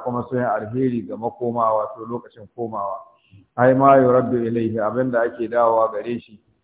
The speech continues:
wa yurja'u, a dawo gare bi khilafi a'mali kufari, sabanin ayyukan kahirai. Wal khairiyya huna, ah, hiya muqabalatu qawliha ayyul fariqain. Cewa da an kai, wato, wane ne, ah, abin da yahi abin nan, wa khairun maradda,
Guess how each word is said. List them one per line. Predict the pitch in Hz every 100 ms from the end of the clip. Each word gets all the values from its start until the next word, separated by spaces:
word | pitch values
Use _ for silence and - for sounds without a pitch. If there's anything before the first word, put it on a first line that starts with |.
| _ -
wa | 117
yurja'u, | 127 131 113 120 104 - -
a | 110 110
dawo | 123 127 120
gare | 113 117
bi | 117 123
khilafi | 117 117 120 120
a'mali | 107 110 120 120 110 -
kufari, | 107 113 117 113 -
sabanin | 107 113 117 120
ayyukan | 113 117 117 107 101
kahirai. | 104 101 104 104 _ _ _ _ _
Wal | 123 120 120
khairiyya | - 123 127 131 123 117
huna, | 117 127 123 117 - - _ _ _ 127
ah, | 117 117
hiya | 135 131
muqabalatu | 113 117 127 120 113 117 117
qawliha | 110 110 117 117 110 117
ayyul | 123 113 104
fariqain. | 107 107 104 110 107 - _ _ -
Cewa | 135 131
da | 127 120 120
an | 123
kai, | 120 120 127
wato, | 127 120 110 - 113 110
wane | 113 127 131
ne, | 120 110 - _ _ -
ah, | 117 113 110
abin | 123 123
da | 120 113 110 110 110
yahi | 120 117 117 127 135
abin | 113 120
nan, | 120 110
wa | 107 -
khairun | 127 120 110
maradda, | 110 113 127 131 135